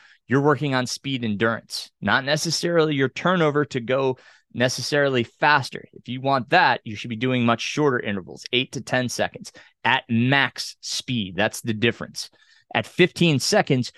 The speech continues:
you're at about ninety to ninety-five percent of maximum speed.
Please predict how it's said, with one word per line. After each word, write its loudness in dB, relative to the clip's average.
you're 4
at 6
about 4
ninety 2
to -6
ninety-five 0
percent -6
of -6
maximum -2
speed. -12